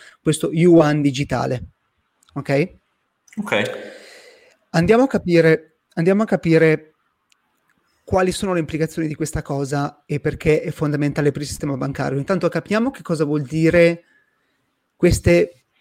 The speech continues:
Speaker 1: queste criptovalute, sarebbe, non è in realtà corretto chiamare criptovalute, hanno un acronimo, si chiamano C B D C, che sta per Central Bank Digital Currency,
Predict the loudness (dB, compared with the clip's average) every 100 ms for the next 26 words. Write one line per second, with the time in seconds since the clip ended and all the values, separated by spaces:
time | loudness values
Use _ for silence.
0 | -6 -4 -2 -4 -4 -2 -2 0 0 2
1 | 2 0 -2 -2 -2 -4 0 -2 -2 _
2 | -8 -4 -2 -2 -2 -4 -4 -2 -2 -2
3 | -4 -2 -2 -2 -4 -8 -4 0 0 0
4 | 0 -2 -2 -16 _ _ -4 0 2 0
5 | -2 -2 -2 -2 -2 0 0 -2 -2 -6
6 | 0 2 4 4 4 4 0 -20 _ -6
7 | -2 2 2 0 _ -8 -2 0 -2 -4
8 | -4 -2 -2 -6 -4 0 -2 -4 _ _
9 | _ _ -6 -2 -2 0 -4 -6 _ -14
10 | -2 0 0 0 -2 -4 -4 0 2 0
11 | -4 -14 _ -10 -2 0 0 0 0 0
12 | 0 0 -2 -4 -6